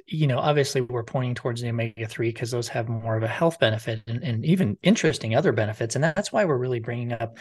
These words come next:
this on this episode, 'cause there is some really interesting research that's been coming out, um, not just on the typical, what we've known of omega-three. And, and, and I do wanna cover that really quick, but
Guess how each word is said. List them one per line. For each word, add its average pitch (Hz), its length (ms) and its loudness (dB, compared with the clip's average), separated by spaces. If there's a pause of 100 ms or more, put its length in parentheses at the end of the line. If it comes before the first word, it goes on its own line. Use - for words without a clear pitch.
(300)
this 131 220 2
on 117 80 2
this 110 240 -2
episode, 131 380 0
'cause 127 160 -6
there 131 160 2
is 123 100 -4
some 120 160 -2
really 151 480 0 (160)
interesting 139 720 -4
research 117 760 -2 (360)
that's - 200 0
been 117 160 2
coming 120 360 4
out, 123 380 0 (100)
um, 120 300 -4
not 160 320 2
just - 240 -6
on 135 140 -2
the 110 120 -6 (140)
typical, 113 600 0
what 123 180 2
we've 113 300 -4
known 110 280 -2
of 107 140 -6
omega-three. 104 540 -4
And, 110 80 2
and, 127 160 4
and 127 100 4
I 120 80 6
do 131 160 6
wanna 117 160 4
cover 117 380 0
that 110 140 0
really 113 200 0
quick, 135 260 0
but 123 140 2